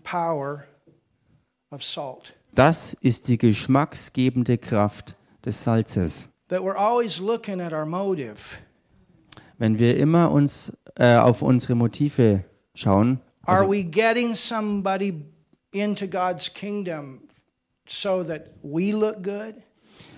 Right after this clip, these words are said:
Speaker 2: holen wir jemanden in Gottes Königreich hera-, herein, so dass wir gut ausschauen und dastehen?
Speaker 1: Or that God looks good?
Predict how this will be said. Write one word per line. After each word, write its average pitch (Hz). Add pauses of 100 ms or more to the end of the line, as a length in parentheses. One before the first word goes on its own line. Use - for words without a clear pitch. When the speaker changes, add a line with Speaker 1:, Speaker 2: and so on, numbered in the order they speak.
(100)
Speaker 2:
holen 160
wir 160
jemanden 147
in 131
Gottes 135
Königreich 135
hera-, 127
herein, 117
so 127
dass 113
wir 135
gut 160
ausschauen 143
und 143
dastehen? 156 (160)
Speaker 1:
Or 180
that 180
God 185
looks -
good? 123